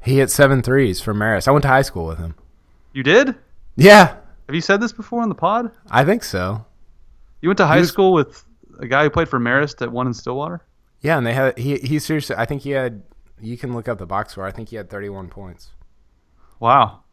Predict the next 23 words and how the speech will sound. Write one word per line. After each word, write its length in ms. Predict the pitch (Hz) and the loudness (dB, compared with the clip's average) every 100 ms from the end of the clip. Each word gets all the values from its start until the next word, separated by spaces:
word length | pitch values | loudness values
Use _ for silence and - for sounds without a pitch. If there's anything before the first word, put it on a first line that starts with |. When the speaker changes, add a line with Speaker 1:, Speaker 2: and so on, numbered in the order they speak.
| _ _ _ | _ _ _
Speaker 1:
Yeah. 300 | 107 110 95 - _ - - _ _ | -10 -8 -8 -14 _ -20 -20 _ _
Speaker 2:
Should 200 | - 143 | -14 -2
have 80 | 135 | 0
had 40 | |
him 80 | 135 | 2
on 80 | 131 | 2
the 60 | 120 | 0
pod 360 | 127 151 127 | 4 4 4
this 200 | 113 - | -2 -4
week. 160 | 120 120 - - - - - - | -2 -2 -4 -10 -12 -12 -12 4
Speaker 1:
<laughs> 2250 | 214 165 - 185 - - 160 - - - _ - - _ _ - - _ _ _ _ _ 131 120 | 4 4 6 4 4 -4 -4 -4 -20 -20 _ -20 -20 _ _ -20 -20 _ _ _ _ _ -14 -4
Speaker 2:
Give 140 | 139 | -4
us 80 | 131 | 0
some 100 | 139 | 0
N 120 | 135 | 2
I 100 | 131 | 2
T 180 | - 143 | -2 -8
pointers. 560 | - 123 123 123 - _ _ _ - - _ _ - 185 175 175 160 - - _ | -4 -4 -2 -4 -8 _ _ _ -20 -20 _ _ -8 -8 -8 -16 -20 -20 -20 _
Speaker 1:
That 240 | 120 139 156 | -2 -2 0
was, 1040 | 160 160 156 147 139 117 101 - - - | -2 -2 -2 -4 -6 -10 -18 -20 -20 -20
I 140 | - 127 | -12 -10
think, 220 | 180 175 | -8 -12
Sean, 960 | - - 127 120 147 160 170 180 175 | -14 -12 -10 -10 -10 -12 -12 -14 -16